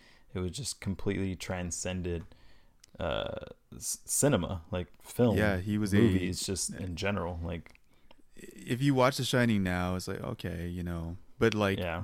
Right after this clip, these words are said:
Speaker 2: back then, like you said,
Speaker 1: Yeah.
Speaker 2: and then, you know, obviously
Speaker 1: Space Odyssey
Speaker 2: two thousand.
Speaker 1: two thousand one, yeah,
Speaker 2: Yeah.
Speaker 1: like,
Speaker 2: You know what
Speaker 1: Clockwork
Speaker 2: movie I
Speaker 1: Orange, like, you watch all that stuff, like,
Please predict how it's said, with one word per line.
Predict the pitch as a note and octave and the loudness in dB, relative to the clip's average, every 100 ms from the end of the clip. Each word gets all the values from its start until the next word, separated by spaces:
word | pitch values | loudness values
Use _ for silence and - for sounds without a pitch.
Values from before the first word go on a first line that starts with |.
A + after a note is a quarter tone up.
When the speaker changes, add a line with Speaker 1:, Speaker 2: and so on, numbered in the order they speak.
| - | 0
Speaker 2:
back | G2+ G2+ - | 0 0 -2
then, | G2+ F#2+ F2+ F2 | 0 0 -2 -6
like | F2 | -8
you | F2+ | -8
said, | - F2+ C3 | -6 0 2
Speaker 1:
Yeah. | F#2 | 2
Speaker 2:
and | G2+ F#2+ | 0 0
then, | F#2 F#2 F#2 - | -2 -2 -6 -6
you | F#2+ | -6
know, | F2 | -4
obviously | F2 F2+ - G#2 | -6 -6 -2 0
Speaker 1:
Space | F#2 F#2+ | 0 0
Odyssey | F2 | 2
Speaker 2:
two | F2+ | 2
thousand. | F#2 F#2+ | 0 0
Speaker 1:
two | F2 | -2
thousand | E2 E2+ G#2+ | -2 0 0
one, | D3 C#3+ C3 B2+ B2 A2 | 2 4 4 4 2 2
yeah, | F#2+ F2 | 2 2
Speaker 2:
Yeah. | |
Speaker 1:
like, | E2 D#2+ - - _ - - - - _ _ _ - _ _ - A#2 | 0 -4 -10 -16 _ -20 -20 -20 -20 _ _ _ -20 _ _ -14 0
Speaker 2:
You | C3 | 4
know | D#3+ | 4
what | C3 | 4
Speaker 1:
Clockwork | A2+ G#2+ | 4 4
Speaker 2:
movie | G2+ | 6
I | |
Speaker 1:
Orange, | C3 B2 A2+ G#2+ G2 - | 6 6 6 2 -2 -6
like, | G2 F2+ - - - | -6 -6 -10 -16 -8
you | F2+ | -6
watch | E2+ E2 G2 | -4 -4 -4
all | F#2 F2+ | -2 -2
that | E2 - | -4 -6
stuff, | - F#2 F2+ - | -8 -8 -10 -12
like, | F#2+ - - | -12 -14 -20